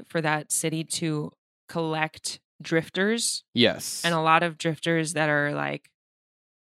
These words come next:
Speaker 1: so to speak, up to no good.
Speaker 2: Yeah.
Speaker 1: By that same token, we were drifters,
Speaker 2: Mm-hmm.
Speaker 1: but there was, like, a whole part of the city where you're walking around and it's just, like,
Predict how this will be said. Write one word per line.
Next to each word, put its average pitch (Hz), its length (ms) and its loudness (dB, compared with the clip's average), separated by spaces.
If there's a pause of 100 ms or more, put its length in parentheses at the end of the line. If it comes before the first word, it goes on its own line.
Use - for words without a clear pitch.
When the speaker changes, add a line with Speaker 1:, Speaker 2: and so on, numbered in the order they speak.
(420)
Speaker 1:
so 196 200 4
to 180 80 0
speak, 196 280 0
up 160 120 6
to 170 120 -2
no 156 140 2
good. - 340 -4 (520)
Speaker 2:
Yeah. 110 260 6 (180)
Speaker 1:
By 202 160 6
that 254 140 4
same 269 200 6
token, 214 340 6
we 254 160 6
were 190 160 6
drifters, 139 560 -2
Speaker 2:
Mm-hmm. 120 600 4
Speaker 1:
but 185 180 4
there 220 140 6
was, 247 140 6
like, 240 160 2
a 175 80 4
whole 208 420 4
part 208 300 4
of 208 100 0
the 175 60 -4
city 165 340 0
where 156 120 0
you're 151 140 -2
walking 160 300 -2
around 156 240 -2
and 147 300 -4
it's 151 140 -6
just, - 180 -4
like, 151 220 -2